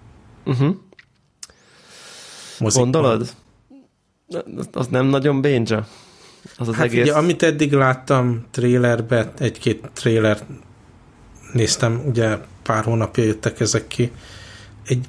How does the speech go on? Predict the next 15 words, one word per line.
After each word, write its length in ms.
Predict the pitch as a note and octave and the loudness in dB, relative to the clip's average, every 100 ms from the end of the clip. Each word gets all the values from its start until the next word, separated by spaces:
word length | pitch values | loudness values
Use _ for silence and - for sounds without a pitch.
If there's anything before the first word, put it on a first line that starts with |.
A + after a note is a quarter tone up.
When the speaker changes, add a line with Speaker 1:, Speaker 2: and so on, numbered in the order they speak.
| - | -10
Speaker 2:
pillanatra 640 | - D3+ C3 A2 G#2+ - A2+ | 0 2 4 2 -2 -2 0
nem 220 | G#2 G#2 | 2 0
fogott 400 | - G#2+ G#2 - | -2 -2 -2 -2
meg 160 | G#2+ G#2 | -4 -4
a 100 | - | -2
történet, 520 | A2 G2 A2 G#2+ G#2+ | -4 -2 -2 -2 0
de 80 | A2+ | -2
egy 80 | |
Speaker 1:
Igen. 140 | G#2+ C3 | 0 -2
Speaker 2:
icipicit 520 | G#2+ G#2 G#2+ - G#2 | 0 0 -2 -4 -6
sem 160 | - G2+ | -6 -4
meg 140 | G#2+ | -4
a 120 | G#2+ | -6
karakterek, 640 | - G#2+ G#2+ - C3 B2+ B2 | -2 -2 -2 -2 0 0 2
de 280 | C3 C3+ | 0 0